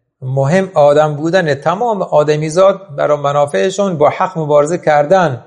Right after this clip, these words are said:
قبلی‌ها هم همینطور بودن، همین خصلت رو داشتن. ولی من به کسانی که کافر شدن می‌فرماید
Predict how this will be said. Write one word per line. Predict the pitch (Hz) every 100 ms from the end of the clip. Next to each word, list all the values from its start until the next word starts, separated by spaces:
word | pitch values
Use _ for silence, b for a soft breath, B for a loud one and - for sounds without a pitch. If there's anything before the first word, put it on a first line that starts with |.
| _ _ _ _ _ -
قبلی‌ها | 160 151 156 220 233
هم | 170 127
همینطور | 139 131 135 127
بودن، | 120 123 120
همین | 135 135
خصلت | 117 123 127 120
رو |
داشتن. | 120 113 - 113 113 _ _ _ _ _ _ _ _ _ b b b
ولی | 160 156
من | 165 170
به | 151
کسانی | 151 139 170 165
که | 165 160 160 - _ _ _ _
کافر | 156 147 147 147
شدن | - 147 175
می‌فرماید | 170 147 160 175 180